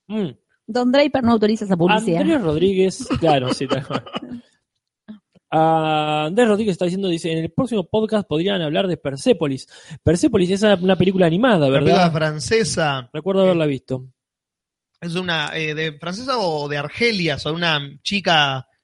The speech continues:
Speaker 3: em, de una familia muy conservadora que le gusta el rock o algo por el estilo, pero yo no
Speaker 1: No,
Speaker 3: la vi.
Speaker 1: al revés, al revés. Es una familia liberal en un país muy conservador.
Speaker 3: Ahí está eso.
Speaker 1: Entonces ella se va a Francia. Bueno, pero estamos hablando ahora de Persépolis.
Speaker 3: Sí,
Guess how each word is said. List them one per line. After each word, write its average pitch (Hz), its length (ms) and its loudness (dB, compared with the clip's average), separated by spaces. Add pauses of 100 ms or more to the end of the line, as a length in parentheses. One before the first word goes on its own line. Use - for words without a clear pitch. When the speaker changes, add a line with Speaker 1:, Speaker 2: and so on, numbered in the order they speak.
(180)
Speaker 3:
em, 127 600 -8 (1400)
de 143 140 -8
una 156 100 0
familia 156 300 0
muy 170 120 -2
conservadora 156 720 0
que 151 80 -4
le 139 80 -2
gusta 151 200 -4
el 131 80 -6
rock 202 280 -4
o - 40 -4
algo 160 140 -4
por 147 100 -4
el - 20 -4
estilo, 175 240 -4
pero 147 80 -2
yo 196 60 0
no 196 80 4
Speaker 1:
No, 180 60 4
Speaker 3:
la 190 100 4
vi. 185 60 6
Speaker 1:
al 180 40 4
revés, 185 220 4
al 170 80 2
revés. 160 280 2
Es 165 160 0
una 180 140 -2
familia 165 400 0
liberal 208 520 4
en 147 120 0
un 156 100 -4
país 165 220 2
muy 180 140 0
conservador. 139 440 -2
Speaker 3:
Ahí 160 120 2
está 139 240 -6
eso. 120 260 -12
Speaker 1:
Entonces 151 480 -4
ella 180 260 -2
se 160 120 -4
va 185 160 2
a 190 40 -2
Francia. 226 480 -2
Bueno, 214 240 0
pero 190 120 -2
estamos 233 300 -4
hablando 165 220 0
ahora 160 260 6
de 123 60 -4
Persépolis. 131 680 -12
Speaker 3:
Sí, 226 160 2